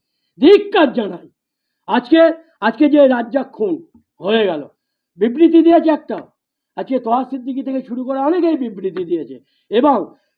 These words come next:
রাজনীতি হবে রাজনীতির মতো। আজকে নওশাদ সিদ্দিকী, আব্বাস সিদ্দিকী ওই খুনের সময় ছিল, তারা কোথায়, খুন হয়েছে কোথায়?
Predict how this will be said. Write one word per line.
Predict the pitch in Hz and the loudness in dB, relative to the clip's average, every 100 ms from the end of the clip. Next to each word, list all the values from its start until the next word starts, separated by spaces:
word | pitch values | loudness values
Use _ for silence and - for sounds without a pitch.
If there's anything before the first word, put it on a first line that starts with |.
| _ - | _ -6
রাজনীতি | 220 294 302 311 330 | 0 4 4 4 4
হবে | 320 311 | 4 2
রাজনীতির | 254 277 285 214 220 | -2 -4 -4 -4 -6
মতো। | 185 151 135 _ _ _ _ _ - | -6 -10 -16 _ _ _ _ _ -6
আজকে | 185 220 269 254 - _ - - - | -4 -2 0 -2 -4 _ -20 -20 -6
নওশাদ | 196 254 311 302 | -2 0 2 2
সিদ্দিকী, | 285 277 277 294 | 2 2 2 2
আব্বাস | 285 240 277 | 0 0 -2
সিদ্দিকী | 269 294 302 285 277 | -2 -4 -2 -2 -4
ওই | 269 | -6
খুনের | - 254 262 | -4 -4 -4
সময় | 269 269 | -6 -6
ছিল, | - 254 247 - _ _ _ _ - | -6 -8 -8 -12 _ _ _ _ -6
তারা | 196 277 | -2 0
কোথায়, | 269 208 202 175 | -2 -6 -8 -8
খুন | 208 262 | -4 -2
হয়েছে | 247 185 165 | -2 -4 -8
কোথায়? | 143 139 | -12 -18